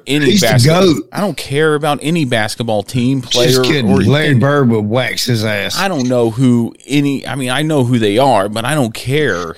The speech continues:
Speaker 1: I really don't care. Just like people don't care about racing. However, back to our point here,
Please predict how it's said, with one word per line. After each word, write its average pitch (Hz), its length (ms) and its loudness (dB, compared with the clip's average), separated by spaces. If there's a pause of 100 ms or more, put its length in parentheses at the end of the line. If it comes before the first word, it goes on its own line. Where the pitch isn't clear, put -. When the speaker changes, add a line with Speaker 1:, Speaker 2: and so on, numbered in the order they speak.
(120)
Speaker 1:
I - 80 -6
really 139 460 0
don't 131 420 -4
care. 139 400 -4
Just 127 220 -10
like 123 180 -6
people 131 280 -6
don't 123 160 -2
care 127 260 0
about 120 300 -2
racing. 113 640 -4 (320)
However, 131 720 0 (300)
back 131 260 -6
to 131 160 -2
our 127 140 2
point 202 340 0
here, 98 380 -4